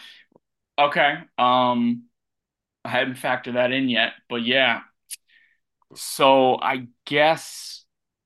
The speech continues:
Tobias plus Furkan. Remember when there were, like, these weird rumors that Harden,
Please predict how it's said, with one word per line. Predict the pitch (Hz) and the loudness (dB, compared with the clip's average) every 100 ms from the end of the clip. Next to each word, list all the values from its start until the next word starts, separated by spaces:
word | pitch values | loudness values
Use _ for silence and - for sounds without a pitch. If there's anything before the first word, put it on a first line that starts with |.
| _ | _
Tobias | - 131 127 123 127 127 | -10 -2 2 4 4 0
plus | - 123 - | -8 -16 -10
Furkan. | - 120 - 185 190 151 127 123 - _ _ _ _ | -4 -4 0 2 4 4 2 -2 -10 _ _ _ _
Remember | 160 160 175 208 262 254 | -2 0 0 0 0 0
when | 196 170 160 | -2 -2 -4
there | 151 | -6
were, | 147 143 | -4 -2
like, | 131 120 | -4 -4
these | 135 117 | -8 -8
weird | 113 123 117 | -4 -2 -2
rumors | 117 120 120 117 117 - _ _ _ _ _ _ _ _ _ - - | 0 2 2 0 -2 -10 _ _ _ _ _ _ _ _ _ -8 -4
that | 113 | -4
Harden, | - 135 135 139 139 135 120 | -2 2 4 2 0 -2 -4